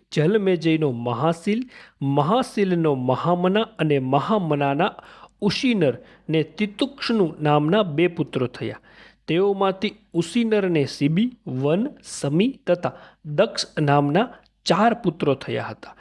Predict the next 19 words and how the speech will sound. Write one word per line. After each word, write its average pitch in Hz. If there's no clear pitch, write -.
અને 143
તે 139
ચારમાંથી 180
શિબીને 185
પણ 151
વૃષદર્ભ, 151
સુવીર, 190
મદ્ર 160
તથા 175
કૈકેય 208
નામના 165
ચાર 220
પુત્રો 175
થયા 117
હતા. -
ઉશીનરના 214
બીજા 160
પુત્ર 202
તિતુક્ષનો 190